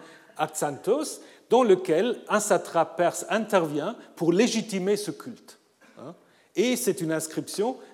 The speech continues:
donc, qui est écrite en araméen, euh, qui est en effet la langue officielle dans l'Empire pour les provinces à l'ouest. Mais ça pose tout de suite la question.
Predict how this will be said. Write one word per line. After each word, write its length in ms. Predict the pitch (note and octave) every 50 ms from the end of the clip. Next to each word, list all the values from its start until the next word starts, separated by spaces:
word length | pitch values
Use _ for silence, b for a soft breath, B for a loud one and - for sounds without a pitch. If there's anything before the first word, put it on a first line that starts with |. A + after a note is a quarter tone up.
| B -
donc, 320 | D3+ F3+ G#3+ G3 - - -
qui 80 | -
est 140 | F#3 F3+ F3+
écrite 420 | E3+ - - - G#3+ A#3+ C4 B3+ B B B B B _ -
en 160 | E3+ F#3 F3+
araméen, 640 | F3+ D3+ D3 D3 C#3 C3+ C3 C3 C3 D3 G3+ B3+ B3 B B B B _ - - C3
euh, 360 | C3 C3 B2+ B2+ B2 A#2+ B2+ B2+
qui 240 | - - G3+ A3+ A3+
est 220 | A3 A#3 A3+ A#3 F3
en 120 | D#3+ C#3+
effet 380 | C3 B2 - - F#3 G3+ G3 - -
la 160 | C#3 C#3 C#3
langue 420 | C3+ D3 E3 F3+ G3+ G#3 G3 G3+ B B B B B B B B B B _ -
officielle 720 | F3 F3+ F3+ - E3+ D3 - - C#3 C#3 C#3+ F3+ G3+ F#3 - - - - - _ _ _ _ _ -
dans 200 | B2+ A#2+ E3+ E3+
l'Empire 600 | D3+ D3 C#3+ - - - D#3+ D#3+ G3 - - -
pour 520 | - - E3 E3 E3+ F#3+ G3 - - - -
les 160 | C3+ C#3 D3
provinces 680 | C#3+ - - C#3 A#2+ B2+ B2+ C3+ D#3 D3+ - - - _ _ -
à 320 | B2 B2+ B2+ B2+ - - -
l'ouest. 520 | A#2 A#2+ A2+ G#2 - - - - - - _ _ _ _ _ _ _ _ _ _ _ _ _ b b b b b b b b b b b b b -
Mais 60 | D3
ça 120 | D3 - -
pose 200 | - - G#3 G3+
tout 120 | - G#3
de 60 | -
suite 180 | - A3 A3 G#3
la 80 | F#3 -
question. 360 | - D#3 D3 - - D#4